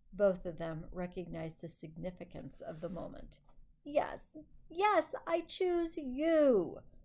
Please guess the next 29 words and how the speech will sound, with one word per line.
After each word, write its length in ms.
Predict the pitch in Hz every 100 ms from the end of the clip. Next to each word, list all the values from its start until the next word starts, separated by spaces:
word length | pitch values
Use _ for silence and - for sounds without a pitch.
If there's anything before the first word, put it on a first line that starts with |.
| -
Red 260 | 208 208 185
said, 480 | - 208 190 233 285 - - -
and 80 | 214
a 60 |
very 260 | 202 226 226
small 460 | 226 - 226 233 254
smile 500 | - 226 202 196 208
appeared 340 | 214 190 185
on 120 | 190
her 100 | 190
face. 480 | 190 180 - - - _ _ - - -
She 240 | - 269
pulled 320 | - 202 262
him 140 | 226 160
closer 500 | - 196 202 - 277
and 220 | 220 156 - _ _
kissed 300 | 320 330 -
his 160 | 185
slimy 440 | - - 208 214 196
green 380 | 170 190 185 175
lips, 380 | 156 - - - _ _ - 311 440 494
not 380 | 403 190 208 285 -
repulsed 800 | 247 269 - - 247 170 202 -
by 140 | 226 208
his 140 | 208
appearance 540 | 214 - 254 202 208
or 120 | - 226
texture 600 | 294 311 - 190 202 220 - - 226
whatsoever. 840 | 269 262 - 202 214 240 -